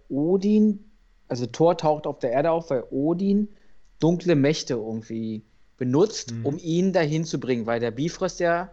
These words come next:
Speaker 1: und die Regenbogenbrücke zerstört sind.
Speaker 2: Genau.
Speaker 1: So, jetzt, äh,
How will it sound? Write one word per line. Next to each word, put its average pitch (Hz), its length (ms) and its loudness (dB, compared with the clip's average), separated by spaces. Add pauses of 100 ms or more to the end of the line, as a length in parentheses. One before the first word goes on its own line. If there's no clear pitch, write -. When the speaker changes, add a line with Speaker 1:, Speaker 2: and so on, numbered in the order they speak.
(500)
Speaker 1:
und 131 140 -10
die 127 60 -2
Regenbogenbrücke 165 680 0
zerstört 117 420 -6
sind. 92 260 -18 (100)
Speaker 2:
Genau. 117 200 -10 (300)
Speaker 1:
So, 113 420 -4 (240)
jetzt, 135 520 0
äh, 247 140 4